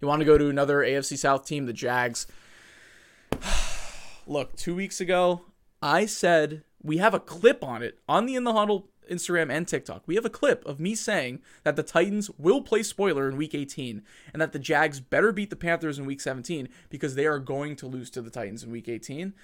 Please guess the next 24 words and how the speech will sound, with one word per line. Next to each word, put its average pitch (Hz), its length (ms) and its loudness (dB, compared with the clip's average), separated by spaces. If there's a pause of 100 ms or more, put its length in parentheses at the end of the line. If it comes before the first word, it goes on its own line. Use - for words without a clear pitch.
(140)
That's 135 160 -6
exactly 139 440 -2
what 147 140 -6
they 151 100 -8
did. 143 220 -4 (220)
They 165 240 -2
blew 180 240 4
it. 160 200 4 (220)
The - 80 -10
Jags 156 400 2
are 147 80 2
out. 131 320 0
Now, 135 220 -2
Doug 165 240 0
Peterson, 170 360 0
people 139 200 -2
are 123 60 0
like, 120 100 -4
"He 139 80 -4
should 143 160 -8
be 139 80 -4
fired." 135 320 -2
No. 85 160 -12 (260)
Look, - 300 -8